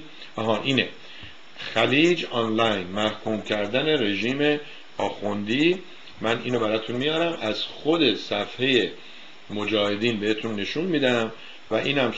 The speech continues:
سوال ما که اینایی که می‌گن همه مزدورن، همه جاسوسن، شما وقتی خودتون میرید اونجا عکس می‌گیرید، ویدیو می‌گیرید، افرادی که می‌خوان مزدور باشن برای جمهوری اسلامی چه کار می‌تونن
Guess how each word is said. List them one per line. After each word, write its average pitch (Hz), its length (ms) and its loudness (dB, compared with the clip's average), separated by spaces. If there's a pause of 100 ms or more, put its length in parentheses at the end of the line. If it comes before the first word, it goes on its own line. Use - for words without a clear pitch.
سوال 123 360 4
ما 147 360 0
که 170 120 -4
اینایی 127 320 0
که 123 180 0
می‌گن 110 340 -2
همه 107 240 -4
مزدورن، 104 640 -4
همه 101 240 -6
جاسوسن، 107 800 -2 (320)
شما 151 260 2
وقتی 135 280 2
خودتون 123 500 0
میرید 120 320 2
اونجا 117 380 2
عکس 113 420 -2
می‌گیرید، 110 460 -2
ویدیو 110 320 -4
می‌گیرید، 127 460 0 (500)
افرادی 120 500 2
که 117 100 -4
می‌خوان 117 260 -2
مزدور 117 600 2
باشن 117 380 2
برای 117 220 2
جمهوری 113 540 -2
اسلامی 127 560 0 (400)
چه - 220 6
کار 170 400 6
می‌تونن 156 460 0